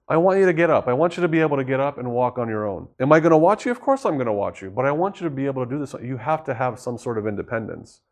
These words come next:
Does that make sense? God doesn't want you to, to, um, "Let me hold your hand every step of the way." No, no. Get up and walk. If you're made in the image of God, you're an extension of him anyway. You're an extension of him.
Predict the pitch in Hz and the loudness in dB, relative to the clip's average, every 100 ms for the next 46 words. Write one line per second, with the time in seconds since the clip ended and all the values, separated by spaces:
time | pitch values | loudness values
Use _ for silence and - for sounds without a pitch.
0 | _ 135 156 151 147 147 - _ _ 110 | _ -6 -6 -4 -6 -10 -12 _ _ 2
1 | 151 165 165 170 160 147 160 143 143 127 | 4 6 4 2 2 2 2 0 -2 -4
2 | 131 131 110 131 117 131 127 127 120 139 | -4 -4 -4 -6 -4 0 0 0 -2 -2
3 | 139 131 131 135 131 143 135 143 135 127 | -2 -2 0 0 2 0 -4 -4 -4 -6
4 | 127 165 214 156 143 147 95 - _ _ | -6 -4 0 0 0 -2 -4 -8 _ _
5 | - 147 151 131 113 120 127 90 - 135 | -6 -2 -2 -2 -2 -2 0 -2 -6 -8
6 | - 170 170 190 214 180 165 165 147 143 | 0 2 4 4 2 2 0 0 -4 -4
7 | 170 180 160 156 156 - 165 160 147 147 | -2 0 0 -2 -4 -6 -6 -6 -4 -2
8 | 143 208 151 120 185 143 151 151 208 233 | 0 2 2 0 -2 -2 -2 -2 -4 -2
9 | 247 196 143 92 | -2 -2 -2 -6